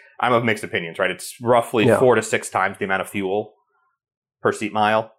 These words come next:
Speaker 1: to go supersonic versus, uh, regular. So even if it's all sustainable fuels or whatever, it's still a terribly inefficient way to do it. Um, and I know you, you can, you know, take the argument that time is worth more, but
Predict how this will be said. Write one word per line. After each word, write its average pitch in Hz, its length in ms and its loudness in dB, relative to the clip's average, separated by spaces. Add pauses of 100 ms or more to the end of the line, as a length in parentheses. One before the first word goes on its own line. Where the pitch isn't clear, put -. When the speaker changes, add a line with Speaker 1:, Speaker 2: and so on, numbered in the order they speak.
(680)
Speaker 1:
to - 80 -8
go 101 100 0
supersonic 92 580 -2
versus, 90 640 -8 (320)
uh, 87 320 -4
regular. 90 320 0
So 98 220 -8
even 117 240 2
if 98 100 0
it's 101 140 -2
all 90 120 2
sustainable 92 480 -6
fuels 90 400 -8
or 87 220 -2
whatever, 85 540 -2
it's - 200 -14
still 92 420 0 (360)
a - 60 -6
terribly 90 340 -2
inefficient 85 420 -8
way 76 140 -8
to 76 80 -12
do 71 260 -16
it. - 60 -18 (540)
Um, - 280 -20 (260)
and 104 80 0
I 107 60 2
know 98 180 4
you, 95 140 -2
you 95 140 -8
can, 101 180 -16
you 98 120 -10
know, 80 140 -10
take 90 160 -6
the 90 60 -4
argument 82 240 -4
that 95 160 -14
time 90 160 -2
is 80 100 -12
worth 87 240 -8
more, 78 320 -8
but 80 200 -6